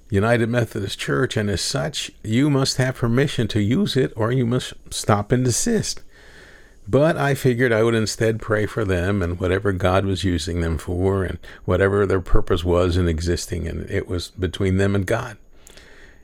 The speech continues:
Yet I was still guilty of having the same feelings as John and the other disciples who might have started this discussion <laughs> with Jesus. Jesus says, "Do not stop him.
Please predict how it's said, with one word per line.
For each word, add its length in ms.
Yet 260
I 180
was 140
still 220
guilty 460
of 100
having 300
the 60
same 280
feelings 400
as 160
John 400
and 140
the 100
other 200
disciples 720
who 160
might 220
have 100
started 420
this 200
discussion 600
<laughs> 140
with 180
Jesus. 580
Jesus 420
says, 360
"Do 160
not 200
stop 380
him. 160